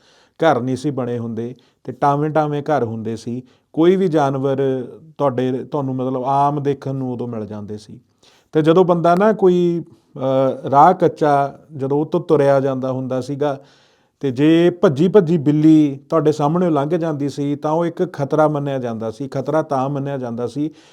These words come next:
ਕਿ ਬਿੱਲੀ ਭੱਜੀ ਭੱਜੀ ਤਾਂ ਆਈ ਆ ਕਿ ਇਹਦੇ ਪਿੱਛੇ ਨਾ ਕੋਈ ਵੱਡਾ ਜਾਨਵਰ ਲੱਗਿਆ ਹੋ ਸਕਦਾ, ਕੋਈ ਸ਼ੇਰ, ਚੀਤਾ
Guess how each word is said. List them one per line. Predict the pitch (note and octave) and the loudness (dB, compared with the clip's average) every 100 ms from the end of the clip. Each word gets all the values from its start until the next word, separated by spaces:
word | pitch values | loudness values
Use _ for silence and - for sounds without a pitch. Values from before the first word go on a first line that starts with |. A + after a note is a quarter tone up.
| _ | _
ਕਿ | D#3+ | -2
ਬਿੱਲੀ | D3+ D#3+ E3+ | 0 2 2
ਭੱਜੀ | E3 E3+ D#3+ | 0 -2 -2
ਭੱਜੀ | D#3 D#3+ F3 | -2 -2 0
ਤਾਂ | E3+ C#3+ D3 | 2 2 2
ਆਈ | C#3 C3+ | 2 2
ਆ | C3+ D3+ - _ | 0 -2 -10 _
ਕਿ | E3+ | 0
ਇਹਦੇ | F3+ | 2
ਪਿੱਛੇ | G3 F#3 F#3+ | 2 0 -2
ਨਾ | G#3 | -2
ਕੋਈ | G3+ | 0
ਵੱਡਾ | G#3 E3 D#3+ | 0 2 2
ਜਾਨਵਰ | C#3 C3 C3+ D3 D3 C3 - _ _ _ C3 | 2 2 2 2 2 0 -4 _ _ _ -4
ਲੱਗਿਆ | C#3 D3 C#3 | 2 2 2
ਹੋ | B2 | 0
ਸਕਦਾ, | G#2+ A2+ G#2+ A2 G#2+ _ - | -6 -8 -8 -8 -12 _ -10
ਕੋਈ | C#3 | -8
ਸ਼ੇਰ, | C3 C3+ C3+ C3+ | -2 0 2 0
ਚੀਤਾ | C3 C#3 C#3 C#3+ C3+ | -4 -8 -6 -4 -4